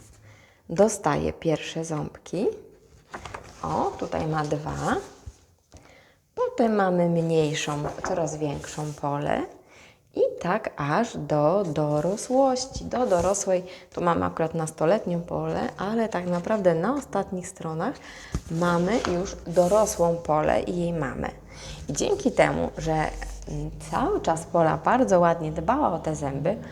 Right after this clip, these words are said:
to nie ma z nimi problemu. Ale jeżeli jesteście zwolennikami, e, przemycania ważnych treści w zabawnej historii,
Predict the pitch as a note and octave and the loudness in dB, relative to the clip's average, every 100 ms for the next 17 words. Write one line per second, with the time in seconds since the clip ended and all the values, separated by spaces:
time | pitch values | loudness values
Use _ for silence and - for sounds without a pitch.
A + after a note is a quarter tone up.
0 | - - - - A4 G3 E3+ E3+ D#3 D3 | -14 -16 -10 2 4 6 4 2 -2 -6
1 | D3+ D3+ D3 - - - - - - - | -2 0 0 -2 -6 -10 -18 -20 -20 -16
2 | - - - - D#4 F#4 A3+ F3+ D3+ D3 | -14 -14 -6 2 4 6 6 4 0 -2
3 | - D#3 - D#3 D3+ E3+ C4+ C#4 F#3 E3 | -6 -8 -6 -6 -4 0 2 2 2 -2
4 | - D3+ - - F3 - - - - - | -6 -8 -8 -10 -14 -20 -20 -20 -20 -20
5 | - - - D#3+ D#3+ D#3 D#3 D3+ - - | -20 -20 -10 -6 -2 -2 -2 -4 -6 0
6 | F3 B3 E4 - E3 D#3+ D3+ E3+ G#3 G3 | 4 4 4 2 0 2 2 2 2 0
7 | E3 - - - - - - - - - | -4 -4 -4 -4 -8 -12 -14 -20 -20 -4
8 | E4+ F#4+ F#3 D#3 D#3 D3 D3+ - - C#3+ | 2 4 4 0 -4 -6 -10 -8 -6 -4
9 | D3+ A#3+ | -4 -4